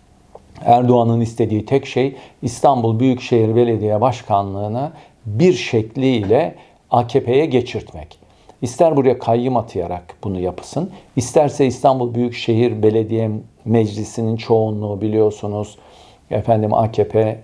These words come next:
M H P milletvekillerin, milletvekili nereden çıktı? Parti meclisi üyelerinde.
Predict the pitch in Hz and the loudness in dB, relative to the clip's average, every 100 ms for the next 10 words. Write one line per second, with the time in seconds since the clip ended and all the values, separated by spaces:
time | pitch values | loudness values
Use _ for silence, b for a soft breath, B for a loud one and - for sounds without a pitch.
0 | b b b - 131 113 113 110 107 135 | b b b -12 -2 2 4 2 0 0
1 | 127 113 95 85 - 82 - 87 87 85 | 0 0 -4 -8 -10 -10 -8 -4 -4 -4
2 | 87 87 104 98 104 - 95 95 95 92 | -8 -4 -4 0 0 0 -4 -4 -4 -2
3 | 90 87 82 82 - 101 101 95 117 104 | -2 -4 -4 -10 -6 -2 0 0 -2 -4
4 | 87 90 - 92 110 104 90 87 92 117 | -4 -8 -6 0 4 4 2 -2 -6 -4